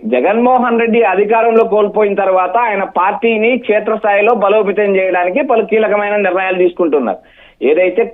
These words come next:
రీజనల్ కోఆర్డినేటర్ నెంబర్తో ఒక పార్టీ నిన్న దాదాపు నలభై తొమ్మిది మంది సిఈసి నెంబర్లను కూడా నియమించారు. ఓ, పార్టీని క్షేత్రస్థాయిలో బలోపేతం చేయాలి, పార్టీని అభివృద్ధి చేయాలి, పార్టీ క్షేత్రస్థాయిలో బలపడాలి అనే ఉద్దేశంతోనే ఆయన కీలకమైన నిర్ణయాలు తీసుకుంటున్నారు.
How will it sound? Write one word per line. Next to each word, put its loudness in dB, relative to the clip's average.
రీజనల్ -2
కోఆర్డినేటర్ 0
నెంబర్తో -2
ఒక -2
పార్టీ 0
నిన్న 0
దాదాపు 0
నలభై 0
తొమ్మిది 0
మంది 2
సిఈసి 0
నెంబర్లను -2
కూడా 0
నియమించారు. 0
ఓ, 0
పార్టీని 0
క్షేత్రస్థాయిలో 0
బలోపేతం 0
చేయాలి, 0
పార్టీని -2
అభివృద్ధి -2
చేయాలి, 0
పార్టీ -2
క్షేత్రస్థాయిలో -2
బలపడాలి -2
అనే -2
ఉద్దేశంతోనే 0
ఆయన -2
కీలకమైన 0
నిర్ణయాలు -2
తీసుకుంటున్నారు. -4